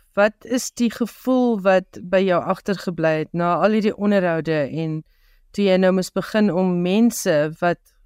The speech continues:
soos jy sê, bloed en sweet en vrees en al die ander dinge moes, uh, ervaar en in die oë kyk. Hulle moes die dood in die oë kyk. Hoe het jy gevoel na die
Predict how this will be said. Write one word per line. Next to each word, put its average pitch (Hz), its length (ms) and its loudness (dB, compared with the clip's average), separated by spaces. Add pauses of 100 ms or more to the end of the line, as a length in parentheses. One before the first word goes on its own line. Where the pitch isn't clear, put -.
(120)
soos - 260 -2
jy 214 100 0
sê, 185 440 0 (140)
bloed 220 300 2
en 196 180 2
sweet 196 520 -2
en 165 200 -4
vrees 180 680 -2
en 170 300 -4
al 202 200 2
die 190 140 -2
ander 180 220 0
dinge 160 400 -2 (680)
moes, 180 420 -4
uh, 160 380 -4 (540)
ervaar 196 680 2
en 156 300 -4
in 170 100 0
die 180 120 -2
oë 196 280 0
kyk. 165 240 2
Hulle 202 120 0
moes 233 180 0
die 208 140 -2
dood 226 280 2
in 247 80 0
die 202 120 0
oë 156 280 -2
kyk. 147 360 -6 (480)
Hoe 208 100 -2
het 247 120 0
jy 294 120 6
gevoel 220 600 0
na 185 340 4
die 190 240 0